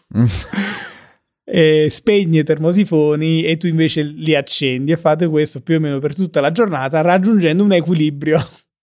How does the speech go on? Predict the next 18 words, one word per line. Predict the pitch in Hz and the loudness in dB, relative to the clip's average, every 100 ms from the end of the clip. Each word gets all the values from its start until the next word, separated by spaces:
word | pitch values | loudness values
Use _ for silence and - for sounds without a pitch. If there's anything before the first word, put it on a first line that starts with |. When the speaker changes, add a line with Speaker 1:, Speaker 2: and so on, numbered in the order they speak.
| _ - | _ -6
Speaker 1:
A | 113 | -2
volte | 117 160 - | 0 -2 -4
si | 139 135 | -2 0
raggiunge | 131 117 120 107 | 2 2 2 2
un | |
equilibrio, | 107 143 135 123 117 131 117 | 2 0 0 0 0 0 0
a | - 110 | -2 -2
volte, | 107 123 127 - 131 131 - - | 0 0 0 -4 0 0 0 -4
eh, | 101 104 101 101 101 98 98 95 90 - _ | 0 2 2 2 2 2 0 0 -4 -10 _
se, | - - 127 135 - - | -16 -4 0 0 -4 -18
se | - 127 | -6 -4
perdo | - 151 151 135 | -2 -2 0 0
io, | 120 151 147 165 - _ _ _ _ _ - | 0 0 0 -2 -10 _ _ _ _ _ -2
mi | 113 | 0
ritrovo | 110 107 113 113 107 107 110 | 2 0 2 2 2 2 0
<laughs> | 107 - _ - - - - - - | -2 -6 _ -20 -20 -18 -18 -20 -6
a | 123 117 | -2 -2
girare | 98 117 110 110 107 | 0 2 4 4 2